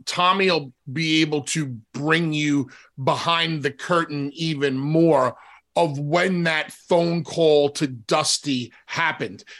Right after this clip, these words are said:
He might even be able to tell you in depth about the phone call. He'll be able to tell you what it was like to see Dusty the, the, the second that Dusty walked into the arena that day for E C W.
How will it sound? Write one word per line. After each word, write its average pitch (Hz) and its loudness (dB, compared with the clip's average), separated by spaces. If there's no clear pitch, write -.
He 208 0
might 240 4
even 214 4
be 175 2
able 160 0
to 143 -10
tell 160 0
you 151 0
in 185 0
depth 170 -2
about 175 0
the 143 -4
phone 131 -2
call. 95 -12
He'll 269 2
be 254 6
able 208 4
to 185 -6
tell 190 0
you 196 0
what 175 2
it 180 -2
was 156 0
like 165 -2
to 170 -8
see 156 0
Dusty 160 -2
the, 175 2
the, 180 0
the 175 0
second 202 2
that 170 -2
Dusty 185 0
walked 165 2
into 190 0
the 165 0
arena 208 4
that 160 0
day 151 2
for 156 -8
E 170 -4
C 160 0
W. 135 -2